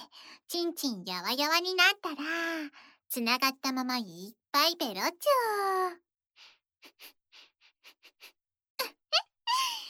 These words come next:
私全身、お兄さんの唾液の匂い。やんやん。発情した狼さんにマーキングされちゃった。お兄さん、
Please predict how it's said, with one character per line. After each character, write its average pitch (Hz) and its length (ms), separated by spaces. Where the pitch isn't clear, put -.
私 277 400
全 233 500
身、 381 380
お 359 60
兄 370 320
さ 359 180
ん 294 40
の 214 120
唾 185 220
液 233 180
の 339 100
匂 370 160
い。 370 60
や 381 80
ん - 20
や 370 100
ん。 381 40
発 240 280
情 294 220
し - 80
た 359 280
狼 381 300
さ 320 120
ん 254 180
に 311 400
マ 214 260
ー 247 40
キ 349 180
ン 370 120
グ 392 80
さ 440 260
れ 285 140
ち - 120
ゃ - 20
っ 392 40
た。 285 60
お 240 40
兄 226 280
さ 381 160
ん、 339 300